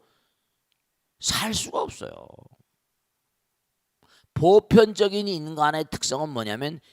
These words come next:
미래에 대한 걱정입니다. 두려움이에요. 그 반야신경에도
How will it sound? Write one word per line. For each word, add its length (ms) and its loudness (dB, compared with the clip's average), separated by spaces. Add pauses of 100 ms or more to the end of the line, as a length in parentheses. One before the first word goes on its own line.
(120)
미래에 360 -2
대한 260 -4
걱정입니다. 800 -18 (200)
두려움이에요. 580 2 (800)
그 140 6
반야신경에도 840 6